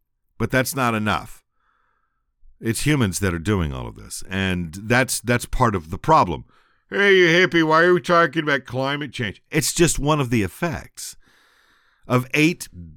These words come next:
billion people existing together on one rock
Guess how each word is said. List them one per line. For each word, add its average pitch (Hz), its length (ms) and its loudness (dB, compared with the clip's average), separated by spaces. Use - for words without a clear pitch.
billion 175 580 4
people 107 600 0
existing 107 580 -4
together 110 540 -2
on 95 340 -2
one 160 600 0
rock 117 520 2